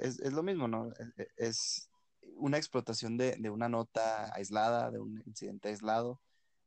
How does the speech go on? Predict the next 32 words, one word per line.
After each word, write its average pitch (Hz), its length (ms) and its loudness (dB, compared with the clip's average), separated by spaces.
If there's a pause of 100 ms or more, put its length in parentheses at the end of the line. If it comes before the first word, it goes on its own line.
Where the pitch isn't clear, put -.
(180)
em, 101 640 -2 (240)
y, 98 560 -6 (440)
y 101 140 -6
la 98 100 -4
gente, - 320 -8
pues, 160 120 -8
se 165 60 -10
lo 135 100 -6
cree 196 180 -8
porque - 540 -6 (500)
creo 127 160 2
que 165 140 2
estamos 143 480 0
en 143 100 -2
un 135 140 0
punto 139 640 2 (720)
donde 123 180 2
tenemos 117 300 0
tanto 147 240 0
acceso 151 260 -2
a 160 40 0
la 151 80 -2
información, 120 480 -4
pero 160 160 0
no 120 120 0
saben, 123 440 0
mucha 139 240 0
gente 135 200 -2
no 123 120 -2
sabe 120 160 0
cómo 120 200 -2
discernirla. 107 520 -6